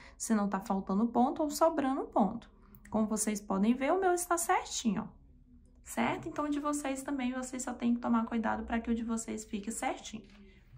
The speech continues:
Cheguei aqui no biquinho, nós vamos usar agora três pontos, igual a gente usou aqui, ó. Tá? Nesse biquinho aqui, vamos usar três. Se vocês acharem necessário, pode usar até quatro pontos aqui, ó.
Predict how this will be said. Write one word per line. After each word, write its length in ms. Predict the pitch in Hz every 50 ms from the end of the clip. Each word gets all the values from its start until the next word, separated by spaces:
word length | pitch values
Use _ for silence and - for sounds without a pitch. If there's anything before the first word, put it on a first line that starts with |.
| - - - - - - - - - - - - - - - - - - - - - -
Cheguei 320 | - 349 370 339 302 254 226
aqui 200 | 208 - - 196
no 100 | 190 185
biquinho, 580 | 175 175 180 - - 311 311 269 226 202 196 -
nós 180 | 220 220 226 220
vamos 260 | 226 226 220 226 220
usar 200 | 220 208 220 220
agora 300 | 220 208 214 220 226 269
três 420 | 269 - 247 226 233 269 381 - -
pontos, 340 | - 233 208 196 202 202 -
igual 180 | 202 196 202
a 20 | 208
gente 300 | 214 226 226 - - 269
usou 240 | 247 - 262 269 320
aqui, 260 | 381 - - - -
ó. 60 | - - - - - - - - - - - - - -
Tá? 180 | 196 190 214
Nesse 300 | 247 247 220 214 - 220
biquinho 340 | 190 208 202 202 202 - 202
aqui, 160 | 202 196 -
vamos 340 | 226 269 254 233 220 202 202
usar 280 | 190 185 175 214 226 233
três. 480 | - 285 262 262 277 392 466 - - - - - - - - -
Se 160 | - - 370
vocês 400 | 381 403 403 392 - 320 294 285
acharem 320 | 277 269 269 - 247 233 220
necessário, 540 | 214 - - 202 202 - 247 277 302 294 294
pode 200 | 247 233 226 233
usar 200 | 233 226 233 233
até 260 | 226 - 220 - 359
quatro 380 | - - 392 381 381 - 392
pontos 440 | 381 - 320 294 302 302 320 311 -
aqui, 320 | 427 523 - - - 220 175
ó. 140 | 135 -